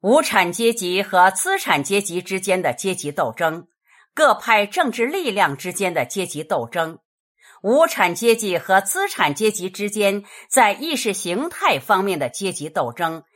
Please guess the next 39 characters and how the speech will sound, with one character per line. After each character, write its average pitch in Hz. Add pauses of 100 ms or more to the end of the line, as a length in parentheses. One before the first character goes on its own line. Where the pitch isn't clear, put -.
(200)
还 190
是 175
长 170
时 226
期 233
的、 123 (200)
曲 349
折 127
的， 139 (240)
有 175
时 175
甚 196
至 160
是 151
很 123
激 269
烈 311
的。 - (760)
无 294
产 180
阶 233
级 170 (160)
要 226
按 220
照 175
自 359
己 151
的 120
世 170
界 151
观 170
改 139
造 117
世 -
界， 135 (800)
资 311
产 170
阶 214
级 180